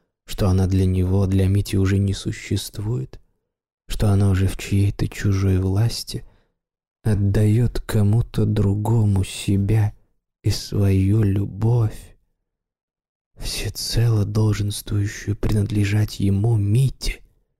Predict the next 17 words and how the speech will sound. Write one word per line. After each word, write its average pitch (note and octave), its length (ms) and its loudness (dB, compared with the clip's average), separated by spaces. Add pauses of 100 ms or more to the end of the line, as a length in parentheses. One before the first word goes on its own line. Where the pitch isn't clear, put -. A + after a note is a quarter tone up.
(960)
то A2+ 140 2
и A2+ 140 4
все - 460 0
в A2+ 180 2
мире A#2+ 420 4
стало G#2+ 440 0
казаться G#2+ 840 0
ненужным, A2 1160 0 (680)
мучительным, G#2+ 1080 -2 (920)
и G#2+ 120 0
тем F#2+ 320 2
более G#2+ 320 4
ненужным G2 580 2
и - 20 2
мучительным, G#2 760 0
чем F#2+ 500 0
более A2 560 2